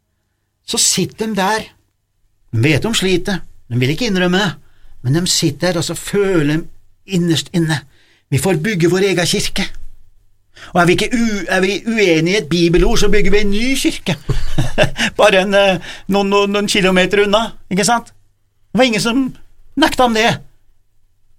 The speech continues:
Og, og så slo de sammen kirken at etter tjue år, og så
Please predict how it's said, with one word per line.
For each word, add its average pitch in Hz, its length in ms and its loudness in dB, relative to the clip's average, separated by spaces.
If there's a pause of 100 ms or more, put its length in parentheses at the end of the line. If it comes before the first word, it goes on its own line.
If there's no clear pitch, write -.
Og, - 300 -2
og - 20 -2
så 220 120 -2
slo 247 180 0
de 349 100 0
sammen 185 320 2
kirken 220 320 2
at 247 160 0
etter 240 240 -2
tjue 233 400 -2
år, 247 240 4
og 214 80 0
så 233 120 -2